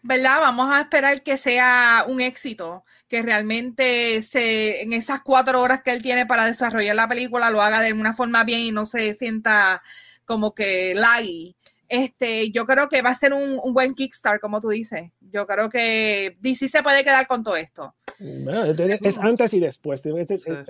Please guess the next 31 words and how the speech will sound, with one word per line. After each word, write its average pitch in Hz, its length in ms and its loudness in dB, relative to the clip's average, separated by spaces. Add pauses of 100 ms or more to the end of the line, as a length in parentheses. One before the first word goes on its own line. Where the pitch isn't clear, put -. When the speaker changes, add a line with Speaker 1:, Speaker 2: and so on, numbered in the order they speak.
(140)
Speaker 2:
es, 160 180 -8
esto 156 220 -6
es, 196 380 -2
cuando 151 320 -4
termine 175 420 -6
esta 214 180 -8
película, 208 460 -4
pues 151 140 -6
ellos 151 120 -6
van 175 140 -4
a - 20 -6
decidir 214 320 -8
si - 140 -12
se 139 100 -8
quedan 139 240 -10
en 165 120 -8
ese 170 200 -8
mood 226 180 -2
Speaker 1:
Ya. 180 220 -8
Speaker 2:
o 139 60 -6
van 139 160 -6
a 156 60 -2
arrancar 165 400 -4
desde 151 240 -4
cero. - 300 -14
Y 127 100 -6
yo 147 120 2
creo 202 160 2
que 170 80 0
ese 156 140 -2
sería 170 260 0